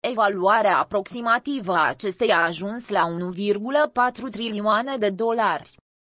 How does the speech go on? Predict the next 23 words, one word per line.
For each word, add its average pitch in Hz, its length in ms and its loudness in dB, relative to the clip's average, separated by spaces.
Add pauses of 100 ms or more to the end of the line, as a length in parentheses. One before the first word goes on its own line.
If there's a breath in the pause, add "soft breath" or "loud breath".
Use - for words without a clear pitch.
(420)
Știrea 196 480 2
vine 262 340 -2
după 190 280 0
două 233 340 2
zile 208 360 -2
în 175 120 -2
care 196 280 2
monedele 220 580 -2
altcoins 180 720 -2
au 170 200 2
avut 185 360 -2
parte 254 400 -2
de 220 120 -2
creșteri 240 640 -2
spectaculoase 202 1040 0
pe 233 160 -6
piață. 170 640 -4 (760)
Monede 220 480 -2
precum 220 400 -4
Kake, - 480 -2 (220)
B 160 220 -6
N 202 240 4
B, 165 60 0